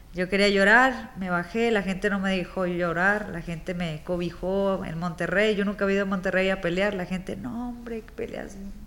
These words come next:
tu físico, tienes un físico muy bueno, felicidades", y ahí se me calmó, ahí dije, "No, mientras la gente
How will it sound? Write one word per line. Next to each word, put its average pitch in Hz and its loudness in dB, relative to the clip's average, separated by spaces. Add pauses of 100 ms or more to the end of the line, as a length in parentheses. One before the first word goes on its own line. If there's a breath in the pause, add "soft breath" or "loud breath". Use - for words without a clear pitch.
(440 loud breath)
tu 196 -4
físico, 233 0
tienes 208 -2
un 202 -4
físico - -6
muy 190 0
bueno, 208 2 (360 loud breath)
felicidades", 190 2
y 160 -8 (140)
ahí 185 -8
se 233 -8
me 233 -4
calmó, 233 -4
ahí 220 -2
dije, 196 -2
"No, 254 -4
mientras 190 0
la 190 2
gente 254 -2